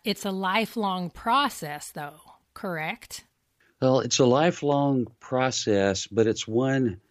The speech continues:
Speaker 2: uh, that begins in a very dramatic way at conversion.
Speaker 1: Right.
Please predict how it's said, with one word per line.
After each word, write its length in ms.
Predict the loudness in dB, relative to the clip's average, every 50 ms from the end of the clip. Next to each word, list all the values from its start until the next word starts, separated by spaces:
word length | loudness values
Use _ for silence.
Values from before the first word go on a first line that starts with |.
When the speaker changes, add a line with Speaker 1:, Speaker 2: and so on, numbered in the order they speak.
| _ _ _ _ _ _ _ _ _ _ -8 -4
Speaker 2:
uh, 440 | -2 0 2 2 2 2 2 0 -2 0
that 240 | 2 2 4 4
begins 480 | 4 2 4 6 6 6 6 6 6 4
in 100 | 4 4
a 100 | 2 2
very 300 | 2 2 4 4 4 4
dramatic 720 | 2 2 2 2 4 4 4 4 4 4 2 2 0 0 0
way 420 | 2 2 4 4 2 2 0 -2 -4
at 200 | -6 -6 -6 -4
conversion. 580 | -2 -2 0 0 2 2 2 0 -2 -4 -8
Speaker 1:
Right. 60 | -10